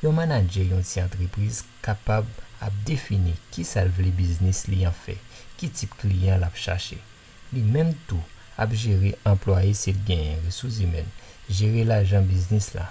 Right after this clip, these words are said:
finans, jere ki jan l ap ofri pwodui oubyen sèvis yo, kodiksyon ki jan l ap fè pou l vann epi fè moun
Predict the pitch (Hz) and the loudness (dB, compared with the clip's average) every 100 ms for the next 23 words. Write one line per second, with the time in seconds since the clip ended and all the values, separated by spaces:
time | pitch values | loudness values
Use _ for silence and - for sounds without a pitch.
0 | - - 104 80 82 - - - - 95 | -10 0 0 0 -2 -8 -10 -12 -2 0
1 | 113 113 120 117 - 127 95 98 101 98 | 2 2 0 -2 -2 -2 2 4 4 2
2 | 110 101 - 107 101 104 98 98 104 95 | 0 -2 0 0 0 2 2 4 6 4
3 | 95 - 95 104 - - - 120 104 104 | 4 2 2 0 -4 -8 -6 -2 0 0
4 | - - - - - - - 117 98 107 | -2 -8 -8 -10 -16 -12 -2 0 2 2
5 | 107 101 - 110 104 113 101 92 98 98 | 4 0 0 -2 -2 0 0 2 6 6
6 | 98 - 98 104 - 95 95 98 | 4 0 -2 -2 2 4 6 6